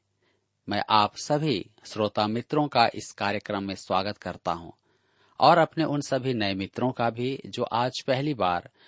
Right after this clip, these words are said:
हमारे इस कार्यक्रम को सुनने के लिए बैठे हैं। मैं आप सबको बताना चाहता हूं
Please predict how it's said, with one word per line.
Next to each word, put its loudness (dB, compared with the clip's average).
हमारे 4
इस -2
कार्यक्रम -2
को -4
सुनने -2
के -4
लिए -2
बैठे -4
हैं। -6
मैं 4
आप 2
सबको -4
बताना 0
चाहता 0
हूं -2